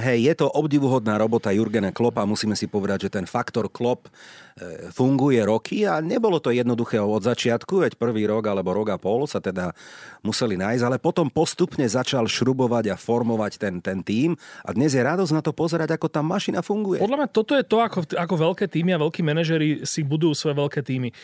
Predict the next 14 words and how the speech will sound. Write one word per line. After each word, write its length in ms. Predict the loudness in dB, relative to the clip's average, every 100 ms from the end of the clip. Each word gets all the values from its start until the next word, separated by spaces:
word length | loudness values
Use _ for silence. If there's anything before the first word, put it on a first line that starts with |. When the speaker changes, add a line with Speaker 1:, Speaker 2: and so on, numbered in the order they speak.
| -20 -8
Speaker 2:
Na 260 | -2 0 0
Tuchelovi 560 | 0 0 4 4 4
z 80 | 2
minulej 320 | 2 2 2
sezóny 240 | 0 0 0
vidíme, 400 | 0 0 0 0
že 80 | 2
naozaj 560 | 2 2 4 2 0
ako, 320 | -2 -2 -4 -4 -14 -10
je 300 | -4 0 0
to 80 | 0
skôr 320 | 0 0 0
ako 160 | 0 0
nepravdepodobné, 960 | 0 0 0 0 0 0 2 0 -2